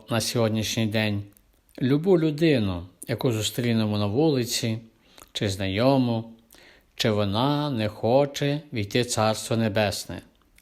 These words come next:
чи вона не хоче бути вічно щаслива в Царству Небесному, в присутності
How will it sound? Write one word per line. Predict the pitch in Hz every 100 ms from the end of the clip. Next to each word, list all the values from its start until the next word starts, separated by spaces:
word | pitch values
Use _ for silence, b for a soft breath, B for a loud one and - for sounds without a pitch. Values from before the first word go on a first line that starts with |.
| _
чи | - 120
вона | 107 101 110 139 143
не | 120
хоче | 98 117 131 135 - 113
бути | 110 120 131 120
вічно | 101 120 143 - - 131 135 135 -
щаслива | - - 117 - 107 131 127
в | 127
Царству | - 107 110 - 117
Небесному, | 113 104 110 113 - 110 107 110 - B B B B B B
в | _
присутності | 113 110 - 143 139 127 - -